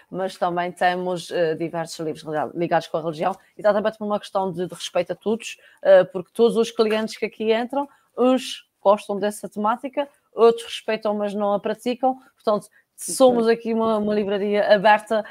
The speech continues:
Speaker 1: e por
Speaker 2: É uma
Speaker 1: isso,
Speaker 2: livraria
Speaker 1: eh,
Speaker 2: aberta. É.
Speaker 1: assim
Speaker 2: É.
Speaker 1: é que
Speaker 2: Mas, eh,
Speaker 1: faz sentido.
Speaker 2: pá, eu, este,
Speaker 1: Também
Speaker 2: este
Speaker 1: já
Speaker 2: livro,
Speaker 1: tivemos
Speaker 2: por
Speaker 1: esse, o
Speaker 2: exemplo,
Speaker 1: foguetão.
Speaker 2: é, é, este livro, por exemplo, é um livro que apoia na prática todos estes valores de solidariedade,
Speaker 1: Exatamente.
Speaker 2: et cetera, et cetera.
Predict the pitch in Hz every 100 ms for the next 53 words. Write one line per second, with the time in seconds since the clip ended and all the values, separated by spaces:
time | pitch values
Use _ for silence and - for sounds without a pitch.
0 | - - 202 202 220 226 208 208 214 202
1 | 202 190 180 180 180 175 _ - 190 -
2 | - - 185 185 233 214 208 202 - 214
3 | 196 196 190 180 - 185 - 190 214 196
4 | 220 214 202 - _ _ _ _ - 247
5 | 254 - - 175 208 214 220 240 226 233
6 | 208 214 185 202 143 170 202 180 - _
7 | 208 190 151 _ - 240 214 226 262 262
8 | - 247 233 220 220 226 214 226 262 262
9 | 254 262 262 262 - 277 294 - _ _
10 | - 214 247 - 285 277 226 240 240 247
11 | 233 - 185 214 240 226 214 226 - 196
12 | 220 196 214 254 233 - 220 214 208 202
13 | 196 202 196 220 233 233 - 240 -